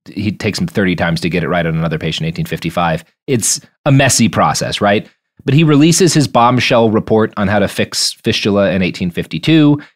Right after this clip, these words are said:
He releases a follow-up monograph in eighteen fifty-three, and he becomes famous across the world. He moves to New York City, and he starts the very first hospital for women in the United States.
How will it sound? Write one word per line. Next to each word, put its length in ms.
He 60
releases 380
a 60
follow-up 460
monograph 440
in 80
eighteen 280
fifty-three, 720
and 100
he 80
becomes 400
famous 540
across 540
the 100
world. 460
He 80
moves 280
to 120
New 340
York 300
City, 500
and 140
he 80
starts 380
the 100
very 400
first 380
hospital 500
for 160
women 300
in 280
the 80
United 460
States. 480